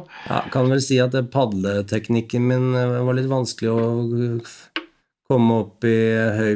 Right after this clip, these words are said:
puls der, men det var flott tur da, på vei mot Nevlunghavn fra hytta. Men ok, da prøver vi å kjøre på med, mm, sju mil, eh, ganger to til da, og så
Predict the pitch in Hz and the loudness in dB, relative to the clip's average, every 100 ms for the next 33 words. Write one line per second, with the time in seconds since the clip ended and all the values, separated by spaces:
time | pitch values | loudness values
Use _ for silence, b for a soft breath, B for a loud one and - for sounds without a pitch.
0 | 104 107 95 92 147 151 135 143 143 165 | 0 -2 -2 0 0 2 2 2 2 0
1 | 180 165 170 226 202 185 175 175 175 170 | 2 2 4 2 2 2 4 4 4 2
2 | 160 165 165 170 196 226 233 - - 127 | 4 4 4 2 2 -2 -4 -10 -2 4
3 | 160 165 165 202 262 _ _ _ _ _ | 4 4 2 -2 -4 _ _ _ _ _
4 | - B B B B B B - 190 208 | -14 B B B B B B 2 6 6
5 | 208 226 220 220 220 175 196 202 196 156 | 6 6 6 6 6 6 6 6 6 6
6 | 170 160 143 160 165 165 165 165 165 165 | 6 6 6 6 6 6 6 6 6 6
7 | 147 - - 156 151 147 143 151 147 147 | 2 -4 2 4 6 6 4 4 4 6
8 | 147 147 147 143 143 139 123 b b _ | 6 6 4 4 2 0 -6 b b _
9 | _ _ _ _ _ _ _ _ _ _ | _ _ _ _ _ _ _ _ _ _
10 | _ - 147 147 147 139 135 135 165 226 | _ 0 4 4 4 4 4 6 6 6
11 | 151 - _ _ _ _ _ _ 143 123 | 2 -2 _ _ _ _ _ _ -2 0
12 | - 117 110 | 2 2 2